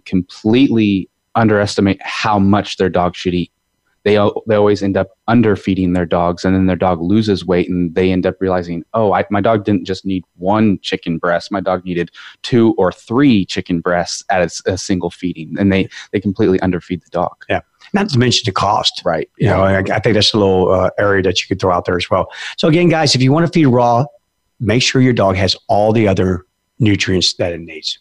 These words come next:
Speaker 2: Make sure it has fat, make sure it has all the other essential nutrients, the amino acids, the carbs.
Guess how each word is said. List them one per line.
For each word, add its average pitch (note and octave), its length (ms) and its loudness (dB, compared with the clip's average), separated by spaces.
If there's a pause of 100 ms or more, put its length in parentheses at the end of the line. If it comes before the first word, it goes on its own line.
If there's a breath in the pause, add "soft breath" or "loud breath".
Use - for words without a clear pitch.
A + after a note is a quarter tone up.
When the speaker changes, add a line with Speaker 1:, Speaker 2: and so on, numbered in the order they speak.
Speaker 2:
Make G2+ 120 -2
sure F#2+ 120 -2
it F#2 40 -2
has F2+ 180 -4 (140)
fat, B2 360 0
make F#2 160 -6
sure - 260 -8
it - 60 -20
has E2+ 480 -4 (460 loud breath)
all G2+ 160 0
the G2+ 100 0
other F2+ 400 0
essential G2 460 -2
nutrients, A#2 520 2
the F#2 80 0
amino F2+ 260 -2 (100)
acids, A2 480 -2
the - 80 -8
carbs. G#2 640 -2